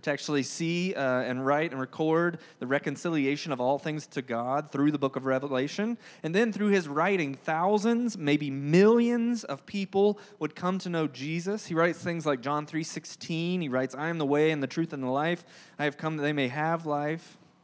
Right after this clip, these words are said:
Now, <clears throat> the reason why I wanted to just, like, fanboy over John for just a moment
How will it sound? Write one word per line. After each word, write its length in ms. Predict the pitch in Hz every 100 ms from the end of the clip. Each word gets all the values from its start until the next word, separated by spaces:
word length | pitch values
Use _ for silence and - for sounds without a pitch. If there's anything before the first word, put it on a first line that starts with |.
| _ _ _ - - _ _ _ _ _ _ _ _ _ _ _ _ _ _ _ - -
Now, 260 | 131 113 - - _ _ _
<clears throat> 0 |
the 460 | - 196 180 110
reason 600 | 107 147 214 180 107 120 131
why 240 | 117 113
I 60 | 110
wanted 300 | 110 120 113
to 100 | 107
just, 260 | 110 -
like, 220 | 104 101
fanboy 580 | - 123 120 110 107 107
over 240 | - 113 113
John 320 | 107 104 101
for 120 | -
just 280 | 101 113 -
a 20 |
moment 420 | 110 92 95 98